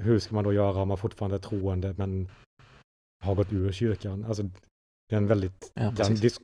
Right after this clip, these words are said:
Speaker 1: den dis-, diskussionen har ju varit väldigt tydlig. Och den delen finns ju inte riktigt i den, i den svenska diskussionen just nu som, som handlar mer om, eh, som är mer, m-, mer av en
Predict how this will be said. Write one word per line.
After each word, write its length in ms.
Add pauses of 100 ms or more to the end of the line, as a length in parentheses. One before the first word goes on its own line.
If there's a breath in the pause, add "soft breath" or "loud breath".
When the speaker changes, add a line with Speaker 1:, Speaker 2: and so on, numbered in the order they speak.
(140)
Speaker 1:
den 200
dis-, 220
diskussionen 580
har 100
ju 60
varit 160 (160)
väldigt 260
tydlig. 560 (340)
Och 100
den 260
delen 240
finns 260
ju 40
inte 160
riktigt 280
i 100
den, 240 (140)
i 140
den 140
svenska 920 (320)
diskussionen 680
just 260
nu 140
som, 320 (720)
som 160
handlar 260
mer 280
om, 360
eh, 600
som 220
är 40
mer, 260 (500)
m-, 340
mer 360
av 140
en 320